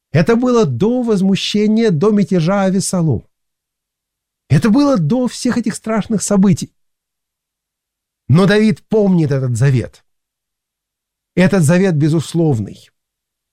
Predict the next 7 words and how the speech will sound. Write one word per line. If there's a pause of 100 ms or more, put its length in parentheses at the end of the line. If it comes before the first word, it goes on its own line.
(120)
И
Бог (100)
исполнит
его (960)
в
своё
время.